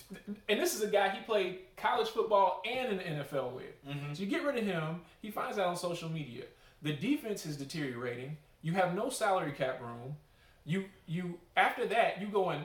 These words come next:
Speaker 1: recruit a host of players that really haven't been at their elite level in years.
Speaker 2: Mm.
Speaker 1: And then he turns around and has his best season with a bad defense and a bad offense. Has his best season.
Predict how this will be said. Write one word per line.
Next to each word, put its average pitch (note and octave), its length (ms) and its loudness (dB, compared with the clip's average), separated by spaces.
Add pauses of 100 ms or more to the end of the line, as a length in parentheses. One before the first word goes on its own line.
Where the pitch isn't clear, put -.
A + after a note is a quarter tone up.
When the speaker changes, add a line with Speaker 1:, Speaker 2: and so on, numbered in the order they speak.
Speaker 1:
recruit G3 480 -4 (240)
a D3+ 180 0
host - 600 0
of F3 360 4 (760)
players B3 360 2
that G3 200 2
really B3+ 240 -4
haven't G#3+ 320 0 (440)
been G3+ 160 4
at - 180 -4
their F#3 300 -2
elite F3 340 -2
level E3+ 480 0
in C#3 320 -6 (260)
years. C3+ 640 -4
Speaker 2:
Mm. C#3 180 -6 (720)
Speaker 1:
And G3+ 120 4
then G#3 120 2
he D#4+ 200 -4
turns G#3+ 260 -2
around F#3 200 -2
and G3 100 -2
has F#3 160 -2
his G#3 140 -6
best F3+ 420 2
season D#3+ 460 -4 (340)
with D#3+ 140 0
a B2 40 0
bad A3 400 4
defense G#3+ 420 -4
and B3+ 200 0
a G3+ 40 2
bad D#3 280 0
offense. - 540 -8 (680)
Has C4+ 200 6
his A#3 100 -4
best B3+ 280 0
season. G#3 320 -8